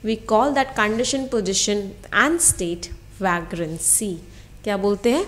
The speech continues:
Vagrancy। Let's move to the next word। The next word is destitution। लास्ट में आईओएन लग रहा है, that means it is a noun। Destitution क्या हो गया?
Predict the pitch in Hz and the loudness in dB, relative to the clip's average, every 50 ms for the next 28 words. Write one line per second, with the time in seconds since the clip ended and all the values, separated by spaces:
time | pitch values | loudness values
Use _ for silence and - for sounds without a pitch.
0 | - 269 202 185 170 143 151 170 170 160 160 165 160 - - 240 196 170 - - | -4 -4 -4 -2 -4 -4 -2 -2 -2 -2 0 2 4 4 4 4 2 0 -4 -8
1 | - - - - - - - - - - 277 320 339 - - 277 254 262 254 254 | -14 -18 -16 -16 -16 -18 -18 -14 -2 4 4 6 6 6 6 8 8 8 6 6
2 | 262 220 233 214 220 294 311 - - - - 233 214 214 220 208 196 202 196 233 | 2 2 4 4 4 4 4 4 2 4 6 6 6 6 6 4 2 2 4 2
3 | 330 330 - - - 233 226 220 220 - - - 208 220 - - - - - 214 | 2 2 0 2 4 6 6 6 6 4 4 4 6 6 4 2 -2 -4 -4 0
4 | 190 180 202 208 - - - - - 339 330 - - 247 240 240 - - - 185 | 4 4 6 6 4 2 2 4 4 4 4 4 2 2 2 2 2 0 -2 -2
5 | 175 196 - - - - - - - 214 208 196 208 214 - - 254 254 - - | -4 -6 -8 -12 -14 -14 -14 -8 2 6 8 8 8 6 4 2 2 2 2 0
6 | - - - 226 220 220 226 233 240 262 311 349 359 339 277 214 185 190 185 175 | -4 -4 -2 2 4 6 6 6 8 8 8 6 6 6 4 4 4 2 0 0
7 | 170 185 185 180 175 185 185 185 185 - - - - - 175 180 170 180 175 - | 2 0 0 0 0 0 -2 -2 -6 -12 -18 -14 -8 -2 0 2 2 2 0 -4
8 | - - 233 262 285 269 233 208 208 208 - - - - - - 262 294 285 - | -4 0 2 2 4 4 4 2 2 0 -2 -2 -4 -6 -4 -2 -2 0 0 0
9 | - - - 208 208 196 - - - - 254 269 277 277 302 320 311 240 175 156 | -2 0 2 2 2 2 0 -2 -2 0 2 2 4 4 6 6 4 4 2 -2
10 | 156 - - - - - - - - - - 208 190 185 180 - - 226 233 226 | -6 -10 -14 -16 -18 -20 -20 -20 -18 -14 -6 -2 -2 -2 -2 -4 -8 -8 -6 -6
11 | 214 - 240 240 220 240 226 220 214 208 208 277 370 | -4 -2 -2 0 2 2 2 2 2 0 0 -2 -2